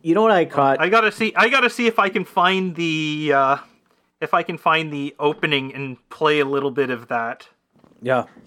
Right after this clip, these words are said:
Speaker 1: Well, the, here's the last anime thing I'm gonna mention on the show is <laughs> that I watched one episode of the,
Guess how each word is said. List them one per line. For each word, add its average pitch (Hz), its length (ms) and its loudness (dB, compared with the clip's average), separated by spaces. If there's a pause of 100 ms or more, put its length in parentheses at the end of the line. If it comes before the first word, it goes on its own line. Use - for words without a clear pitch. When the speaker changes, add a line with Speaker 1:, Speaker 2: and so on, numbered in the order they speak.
(280)
Speaker 1:
Well, 160 320 2
the, 165 200 0
here's 170 280 0
the 165 80 2
last 143 320 2
anime 135 320 2
thing 120 180 0
I'm 117 140 -2
gonna 117 140 0
mention 110 400 -6
on 101 100 -6
the 101 80 -8
show 110 220 -4
is 113 100 -2
<laughs> - 20 -8
that 143 160 -2
I 220 60 4
watched 180 380 -2
one 143 200 2
episode 147 480 0
of 113 160 -4
the, 120 260 -2